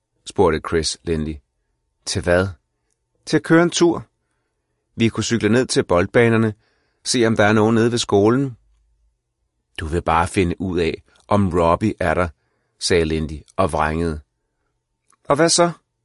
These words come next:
sagde Chris rødmende. "Afsted med jer. I har godt af lidt frisk luft,"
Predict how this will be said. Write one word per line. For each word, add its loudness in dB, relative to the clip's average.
sagde -2
Chris -4
rødmende. -4
"Afsted 4
med 2
jer. 0
I 2
har 6
godt 2
af 0
lidt -2
frisk -2
luft," -2